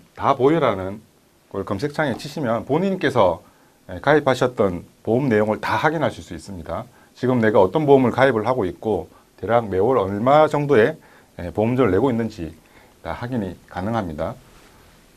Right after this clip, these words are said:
그래서 여러분들이 지금 그 가입, 가지고 계신 보험은 대부분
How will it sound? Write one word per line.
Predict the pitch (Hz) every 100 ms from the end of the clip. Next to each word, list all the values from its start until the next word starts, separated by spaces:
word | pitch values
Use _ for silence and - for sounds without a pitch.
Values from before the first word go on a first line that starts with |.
| _ _ - _ _
그래서 | 123 117
여러분들이 | 127 185 160 131 127
지금 | 123 131 135 107 - - _ _ _ _ _ _
그 | - 98
가입, | 139 151 147
가지고 | - 151 147 131
계신 | 101 95 127 117 - _
보험은 | 117 123 139 120
대부분 | 113 120 143 131 90